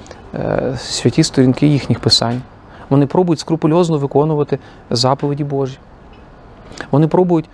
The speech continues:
скрупульозно наслідувати все те, що написано в законі Моїсеєвому. Хіба це так погано? Та непогано. Да нам бодай би до цієї вершини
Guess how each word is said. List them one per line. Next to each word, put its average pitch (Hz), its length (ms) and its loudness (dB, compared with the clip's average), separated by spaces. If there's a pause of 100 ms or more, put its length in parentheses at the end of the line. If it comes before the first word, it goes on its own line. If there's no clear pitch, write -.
скрупульозно 160 600 0
наслідувати 156 460 0
все 135 160 -2
те, 156 120 2
що - 180 -2
написано 147 380 2
в 127 40 2
законі 143 300 2
Моїсеєвому. 127 680 2
Хіба 120 260 0
це - 120 -8
так 120 140 -4
погано? 131 440 -4 (540)
Та 131 100 -2
непогано. 160 560 2 (920)
Да 135 140 4
нам 175 160 2
бодай 170 320 0
би 170 120 0
до 165 100 0
цієї 170 640 0 (540)
вершини 127 720 2